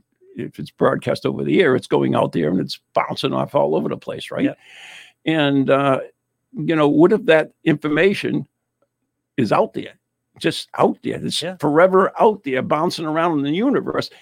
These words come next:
Speaker 1: and all of a sudden we're able to tune in in that particular information? Doesn't mean we're connecting with a, a ghost or a spirit or a soul. It could be just information we're, we're connecting with. It could be the Akashic Records. I mean, we,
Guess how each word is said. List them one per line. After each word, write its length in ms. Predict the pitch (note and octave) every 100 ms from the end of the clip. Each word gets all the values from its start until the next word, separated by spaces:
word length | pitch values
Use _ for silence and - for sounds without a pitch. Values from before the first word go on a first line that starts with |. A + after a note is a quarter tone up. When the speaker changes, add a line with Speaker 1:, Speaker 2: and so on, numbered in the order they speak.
| -
Speaker 1:
and 140 | - D#3+
all 200 | C#3+ F#3
of 40 |
a 40 | -
sudden 260 | G3+ F3+
we're 140 | D3+ -
able 280 | E3 F#3 E3+
to 120 | -
tune 380 | - - A3+ G#3+
in 120 | A3
in 140 | D3
that 220 | D3 D#3 -
particular 480 | C#3+ D#3 B3 D3
information? 600 | D3 - D3+ D#3+ D4 - - - - -
Doesn't 260 | A3 A3
mean 140 | G3+ F#3+
we're 100 | D#3+
connecting 480 | - F#3 E3+ F3+ E3
with 180 | -
a, 160 | - - _ _ _ _ -
a 80 | G2+
ghost 480 | E3 E3 E3 -
or 160 | D3+ C#3+
a 40 |
spirit 580 | C3+ - F3 F3 E3+ E3 -
or 240 | - -
a 60 | -
soul. 480 | - G#3 F#3 E3+ - _ _ _
It 220 | - E3+ D#3
could 160 | F#3
be 120 | E3+ E3
just 300 | E3 - -
information 640 | G3 D#3+ D#3 E3 G3+ F#3 D3
we're, 260 | C#3+ D#3 D3
we're 280 | E3+ D#3+
connecting 500 | D3+ D#3+ G3 - D3+
with. 200 | C#3 -
It 100 | -
could 160 | - C#3
be 120 | C#3
the 80 | D#3+
Akashic 600 | C#3+ - - C3+ D3+ -
Records. 420 | D#3 A#2 - A#2+
I 80 | C#3
mean, 220 | E3+ F3
we, 160 | E3+ F#3+